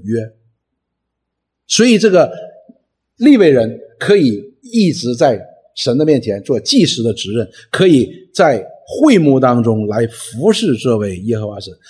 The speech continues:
我们要清楚知道一件事情，这会幕啊，虽然在以色列人当中，但是并不是所-，所有的人随便可以靠近的。我是说靠近啊，不要说进去，是不可以随便靠近的。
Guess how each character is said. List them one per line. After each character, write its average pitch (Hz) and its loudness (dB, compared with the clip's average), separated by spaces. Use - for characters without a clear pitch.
我 143 2
们 214 4
要 214 4
清 269 2
楚 170 2
知 123 -2
道 127 2
一 110 -2
件 123 -2
事 120 -4
情， 104 -6
这 240 4
会 233 0
幕 175 4
啊， 120 -2
虽 262 2
然 220 2
在 220 4
以 135 -2
色 202 2
列 165 4
人 120 0
当 127 0
中， 113 -6
但 214 2
是 175 0
并 190 2
不 135 -2
是 147 0
所-， 175 2
所 185 2
有 185 6
的 135 0
人 131 0
随 131 -2
便 196 2
可 143 -2
以 110 -4
靠 190 0
近 180 2
的。 117 -2
我 117 -2
是 117 -8
说 135 -2
靠 143 0
近 135 0
啊， 120 -2
不 151 2
要 190 4
说 151 2
进 208 4
去， 104 -6
是 - -2
不 - -4
可 196 2
以 131 2
随 127 -4
便 165 0
靠 202 -2
近 160 0
的。 90 -8